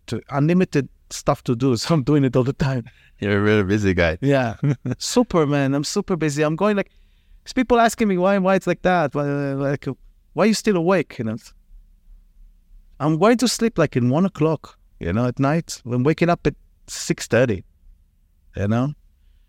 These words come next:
Speaker 1: Sometimes one thirty and six thirty. I wake up to bring the kids to school, man.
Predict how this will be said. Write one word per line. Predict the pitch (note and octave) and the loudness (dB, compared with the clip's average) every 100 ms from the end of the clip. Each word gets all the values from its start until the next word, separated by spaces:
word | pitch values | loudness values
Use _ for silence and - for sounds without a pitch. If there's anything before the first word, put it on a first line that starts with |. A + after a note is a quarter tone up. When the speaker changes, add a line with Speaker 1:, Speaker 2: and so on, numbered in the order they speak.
| _ _ | _ _
Speaker 1:
Sometimes | - D3 C3+ C#3+ B2 | -4 0 2 2 2
one | C3 C3+ | 0 0
thirty | D3+ E3+ E3 C3+ A#2+ | -2 0 0 0 -2
and | A#2+ | -4
six | - A#2+ - | -4 -6 -2
thirty. | F3 F#3 C#3 - _ _ | 0 2 0 -4 _ _
I | - | -4
wake | A#2 D#3+ F#3 | 2 2 2
up | G3 | 0
to | - | 0
bring | D#3+ F3+ | 2 2
the | E3+ | 0
kids | - F#3 - | -2 -2 -2
to | G3 | -6
school, | - A#2+ D2+ | -4 -4 -6
man. | - | -8